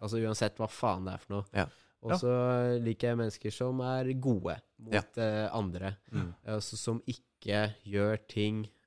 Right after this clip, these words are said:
Speaker 1: eh, bare for sin egen vinning.
Speaker 2: Mm.
Speaker 1: Og det er en sånn egenskap som er vanskelig å se igjennom,
Speaker 2: Mm.
Speaker 1: fordi at det tar mange år,
Speaker 3: Mm.
Speaker 2: Mm.
Speaker 1: ofte.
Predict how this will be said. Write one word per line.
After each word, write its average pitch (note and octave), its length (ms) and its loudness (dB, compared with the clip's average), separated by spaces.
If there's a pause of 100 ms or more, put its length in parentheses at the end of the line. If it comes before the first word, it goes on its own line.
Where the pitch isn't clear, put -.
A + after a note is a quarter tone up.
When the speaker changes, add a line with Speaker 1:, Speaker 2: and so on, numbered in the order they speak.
(140)
Speaker 1:
eh, F#2 260 -4 (200)
bare G2 240 2
for F2+ 140 -4
sin G2+ 180 -2
egen F#2 240 -2
vinning. F2+ 420 -4
Speaker 2:
Mm. G2 300 -2 (160)
Speaker 1:
Og A#2 100 0
det C3 120 6
er D3 160 4
en C#3+ 120 2
sånn C3 260 0
egenskap A2+ 500 0
som A#2+ 200 -2
er A2+ 120 4
vanskelig A2+ 460 2
å A2 60 0
se - 160 0
igjennom, A2+ 640 2
Speaker 2:
Mm. G#2 120 2
Speaker 1:
fordi A#2 160 8
at G#2+ 80 2
det A2+ 120 -2
tar B2 120 2
mange A2 280 2 (100)
år, E3 240 0 (360)
Speaker 3:
Mm. G#2 120 0
Speaker 2:
Mm. G#2 80 4
Speaker 1:
ofte. F#2 380 2